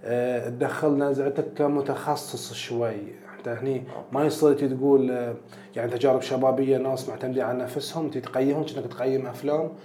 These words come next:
Speaker 1: محترفين. يفرق.
Speaker 2: أوكي، لازم.
Speaker 1: أنت محترف في مهرجان محترف، أنت بتركز على الصوت، بتركز على التمثيل، على التصوير، على كل عوامل الصناعة. أنت بس
Speaker 2: أوكي.
Speaker 1: هاي، هاي حق فيها شباب بحرين توهم،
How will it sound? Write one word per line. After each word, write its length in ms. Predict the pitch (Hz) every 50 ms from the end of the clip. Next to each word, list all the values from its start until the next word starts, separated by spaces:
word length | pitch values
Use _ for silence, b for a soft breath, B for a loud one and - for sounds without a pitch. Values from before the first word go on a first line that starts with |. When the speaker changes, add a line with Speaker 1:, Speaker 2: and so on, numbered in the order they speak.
| B B B B B -
Speaker 1:
محترفين. 640 | - 135 - - 151 147 143 131 - 131 135 127 117 - - - - - - -
يفرق. 440 | 131 147 147 147 - 151 143 143 131
Speaker 2:
أوكي، 260 | - 78 - - 92
لازم. 320 | 87 87 92 90 90 82 80 80 - - B B B -
Speaker 1:
أنت 100 | - 143
محترف 480 | 143 147 143 - - 160 151 147 151
في 80 | - 147
مهرجان 360 | 143 131 131 131 139 143 135
محترف، 680 | 135 139 135 - - - 170 175 180 175 175 - - B B B B B B B B -
أنت 140 | 123 120
بتركز 420 | 131 - - 131 131 - - 127 -
على 140 | 113 127 123
الصوت، 540 | 117 - - - - 180 190 196 185 190
بتركز 420 | 196 - 120 117 - - 135 113 110
على 140 | 107 117 117
التمثيل، 640 | 113 - - 123 117 113 107 - - 170 175 175
على 140 | 160 127 123
التصوير، 520 | 120 - - - 113 - - - 160 160 123
على 160 | - 123 123
كل 260 | - - 180 185 180
عوامل 680 | 180 - - - - 139 139 147 147 151 151 151 139 123
الصناعة. 480 | - - - 131 123 123 120 110 104 101 - -
أنت 140 | 113 104 113
بس 220 | 113 117 113 -
Speaker 2:
أوكي. 180 | 120 123 123 120
Speaker 1:
هاي، 280 | 113 113 117 127 127
هاي 60 | 123 113
حق 180 | 120 120 120
فيها 300 | - - 147 143 139 - B B B B B B B B B B
شباب 520 | - - 139 131 135 147 143 143 127 123
بحرين 500 | 123 127 - - 139 151 165 170 160 -
توهم، 720 | - 170 180 190 180 180 180 202 208 214 208 - - -